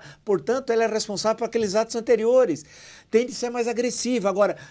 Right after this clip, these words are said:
onde viu os, os senadores do P M D B, do P S D B, desculpe, o que que eles falaram nessa semana? Nada, nada, nada, nada,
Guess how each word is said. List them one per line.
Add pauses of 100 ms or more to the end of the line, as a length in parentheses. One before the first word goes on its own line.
(100)
onde
viu
os,
os
senadores
do
P
M
D
B,
do
P
S
D
B,
desculpe, (640)
o
que
que
eles
falaram
nessa
semana? (480)
Nada, (120)
nada,
nada,
nada,